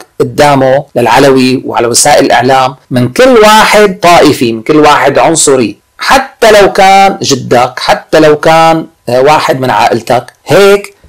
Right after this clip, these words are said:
بترتاح النفوس، بترجع لهم حقهم. هيك أنت بتصير مؤهل أكتر.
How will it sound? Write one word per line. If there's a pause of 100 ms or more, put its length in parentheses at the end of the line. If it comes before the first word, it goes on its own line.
(100)
بترتاح
النفوس، (100)
بترجع
لهم
حقهم. (200)
هيك
أنت
بتصير
مؤهل
أكتر.